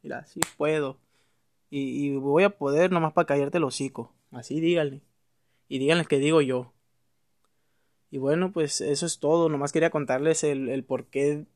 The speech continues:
el ot-, el podcast anterior se llamaba así. Y bueno, si disfrutaron de este podcast, no olviden suscribirse si es que lo están viendo por YouTube. Y si lo están escuchando por Spotify,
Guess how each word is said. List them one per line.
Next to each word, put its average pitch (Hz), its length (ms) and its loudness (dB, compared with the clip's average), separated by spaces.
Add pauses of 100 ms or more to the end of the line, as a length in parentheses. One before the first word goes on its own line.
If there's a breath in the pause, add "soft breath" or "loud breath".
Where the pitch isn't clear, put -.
(760)
el 147 120 0
ot-, 143 240 -2
el 143 340 0
podcast 147 320 -2
anterior 143 300 0
se 151 100 0
llamaba 135 280 0
así. 143 340 -6 (1500)
Y 135 80 -8
bueno, 151 280 2
si 143 340 0
disfrutaron 135 420 -4
de 151 60 0
este 151 140 -2
podcast, 156 440 -2
no 143 140 -6
olviden 139 400 0
suscribirse 160 640 0
si 143 120 0
es 127 120 -4
que 147 120 -4
lo 139 60 -2
están 131 220 -4
viendo 143 240 -2
por 127 140 -2
YouTube. 185 520 2 (760)
Y 131 180 -6
si 127 140 -4
lo 120 80 -4
están 135 560 -2
escuchando 156 680 0
por 131 640 -2
Spotify, 175 840 -4